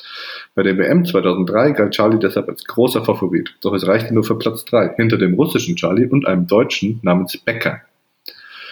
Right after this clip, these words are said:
Zweitausendvier stellte Charlie mit vier Meter dreiundachtzig auch einen neuen Hallenweltrekord auf.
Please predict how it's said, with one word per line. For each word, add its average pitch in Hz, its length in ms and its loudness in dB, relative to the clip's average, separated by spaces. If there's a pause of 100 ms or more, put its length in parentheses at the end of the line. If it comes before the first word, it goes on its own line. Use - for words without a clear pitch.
(180)
Zweitausendvier 104 720 2
stellte 98 320 0
Charlie 110 340 2
mit 101 160 0
vier - 180 0
Meter 113 180 4
dreiundachtzig 123 680 0
auch 104 100 0
einen 110 140 2
neuen 107 380 0
Hallenweltrekord 98 840 0
auf. - 140 -16